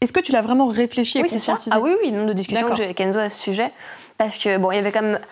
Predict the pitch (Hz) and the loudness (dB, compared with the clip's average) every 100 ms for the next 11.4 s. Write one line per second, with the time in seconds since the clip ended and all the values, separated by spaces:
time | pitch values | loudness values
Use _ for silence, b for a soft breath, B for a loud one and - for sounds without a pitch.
0 | B B 220 214 247 208 214 214 247 226 | B B -2 0 2 2 0 0 0 -2
1 | 208 214 202 208 220 214 196 196 190 196 | -2 0 0 2 0 0 0 0 0 0
2 | 233 220 214 190 233 226 226 226 214 - | 0 0 0 0 2 2 2 0 -2 -2
3 | 202 196 208 220 208 202 214 220 226 220 | -2 0 2 2 0 -2 0 0 2 0
4 | 214 220 - 202 214 208 202 202 202 214 | 0 -2 -2 -4 -4 -2 -2 0 0 -4
5 | - B B B 233 214 240 220 220 220 | -8 B B B 0 2 2 0 0 0
6 | 208 226 226 226 214 202 214 214 208 214 | 0 0 0 2 0 0 -2 0 0 0
7 | 302 277 262 220 302 - 214 220 226 - | 0 -2 0 -2 -2 -6 -4 -4 -6 -8
8 | 202 202 202 202 196 220 202 202 190 240 | -4 -4 -2 -2 -2 -2 0 0 0 0
9 | 277 220 202 208 220 208 190 190 190 185 | 0 0 0 -2 -2 -2 0 0 -2 -4
10 | - 208 240 349 B B B B B B | -2 0 0 -2 B B B B B B
11 | - 226 240 | 0 4 4